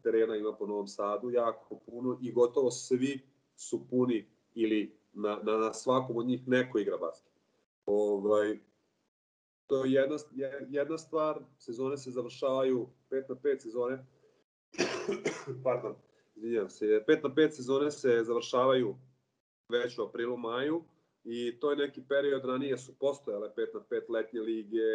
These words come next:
i ne znam ni ja, e, igrači su imali priliku da se, da se,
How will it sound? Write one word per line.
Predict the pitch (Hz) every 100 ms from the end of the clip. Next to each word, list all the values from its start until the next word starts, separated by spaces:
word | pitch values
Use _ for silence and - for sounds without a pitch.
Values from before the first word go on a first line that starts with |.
| 110 110 107 104
i | 104 104 107
ne | 107 101
znam | 101 101
ni |
ja, | 104 104 101 98 _ _
e, | 107 107 104 107
igrači | 110 113 -
su | - 120
imali | 113 110
priliku | 110 107 107 104
da | 104
se, | - 107 101 98 _ _ -
da | 101
se, | - 107 101